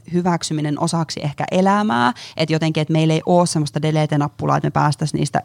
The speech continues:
ikävistä fiiliksistä tai ajatuksista tai tunteista jotenkin eroon, niin, niin se on niinku semmonen varmaan joku niinku baseline, minkä kanssa jotenkin niinku työskennellään, että miten tulla toimeen myös niitten epämukavien fiilisten kanssa,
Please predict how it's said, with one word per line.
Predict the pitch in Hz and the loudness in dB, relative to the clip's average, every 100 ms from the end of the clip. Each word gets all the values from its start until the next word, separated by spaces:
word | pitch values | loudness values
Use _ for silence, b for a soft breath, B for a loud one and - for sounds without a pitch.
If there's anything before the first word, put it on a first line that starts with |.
| - | -2
ikävistä | 147 143 151 - | -2 -2 -4 -4
fiiliksistä | 143 143 147 151 - 139 | -2 -2 -2 -6 -6 -2
tai | 143 | 0
ajatuksista | 147 143 147 151 - - | 2 0 -2 -4 -6 -6
tai | 156 147 | -4 -4
tunteista | 151 151 151 160 - | -2 -4 -2 -4 -4
jotenkin | - 156 156 - | -6 -4 -6 -2
eroon, | 165 156 151 160 B B B | 0 2 2 2 B B B
niin, | 165 147 147 | 2 2 2
niin | 165 156 | 2 2
se | 185 | 2
on | 202 | 2
niinku | 185 170 | 0 0
semmonen | 156 160 156 151 | 2 2 2 2
varmaan | 156 156 | 2 2
joku | 151 156 | 0 0
niinku | 156 156 - | -2 -4 -2
baseline, | 180 175 165 147 143 | 2 2 0 -2 0
minkä | 139 143 151 | 0 -2 -2
kanssa | 147 151 - | -2 -2 -2
jotenkin | 151 147 147 147 | -2 -2 -2 -2
niinku | 139 135 151 | -2 -4 -2
työskennellään, | 160 151 - 147 143 117 143 156 | 2 2 0 -2 -2 0 0 0
että | 165 208 B B - | -2 -2 B B -4
miten | 285 254 | 0 0
tulla | 185 175 | 2 0
toimeen | 160 156 151 151 143 | 0 0 0 0 -2
myös | 143 | -2
niitten | 151 147 - | -4 -4 -4
epämukavien | 151 147 143 147 143 147 | 0 0 0 -2 -2 -2
fiilisten | 175 170 160 - 151 | 0 0 0 -2 -2
kanssa, | 147 147 - | -2 -2 -2